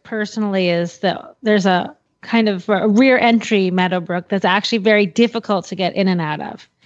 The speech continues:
But those are usually tend to be cheaper. So we all end up buying that for our first carriage. And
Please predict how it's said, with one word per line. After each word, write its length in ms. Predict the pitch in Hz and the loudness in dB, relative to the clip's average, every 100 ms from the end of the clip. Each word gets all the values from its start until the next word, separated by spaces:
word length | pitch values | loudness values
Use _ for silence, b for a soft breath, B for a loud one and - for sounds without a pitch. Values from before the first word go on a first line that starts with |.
| B B B _ | B B B _
But 160 | 247 208 | 0 2
those 260 | 269 269 | 2 4
are 80 | 262 | 2
usually 420 | 247 269 240 247 220 | 0 0 -2 -4 -2
tend 280 | 254 240 | 0 0
to 60 | 226 | 0
be 120 | 220 | -4
cheaper. 420 | - 277 277 196 | -2 -2 0 -2
So 180 | 180 226 | 0 0
we 200 | 220 226 | 2 2
all 240 | 214 214 240 | 4 4 4
end 180 | 233 | 2
up 100 | 220 | 0
buying 340 | 190 196 208 208 | 0 2 2 0
that 140 | 185 - | -2 -4
for 100 | 180 | -6
our 80 | |
first 320 | 175 208 208 - | -4 -4 -4 -2
carriage. 480 | 220 214 185 175 - | 2 2 2 -4 -2
And 440 | 247 254 240 233 | 0 2 2 0